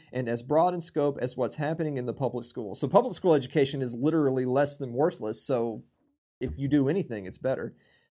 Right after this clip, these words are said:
Um, but Bartlett believes that if parents want permission to opt out of schools,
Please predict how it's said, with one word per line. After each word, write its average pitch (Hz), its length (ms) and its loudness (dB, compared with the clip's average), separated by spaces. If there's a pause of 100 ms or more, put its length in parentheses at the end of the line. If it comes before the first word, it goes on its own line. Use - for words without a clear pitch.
(240)
Um, 151 200 4
but 143 160 4
Bartlett 208 440 6
believes 170 400 4
that 139 120 2
if 131 140 -2
parents 202 360 -2
want 165 220 -2
permission 180 520 0
to 160 180 0
opt 165 240 6
out 156 180 4
of 160 80 -4
schools, 107 600 -4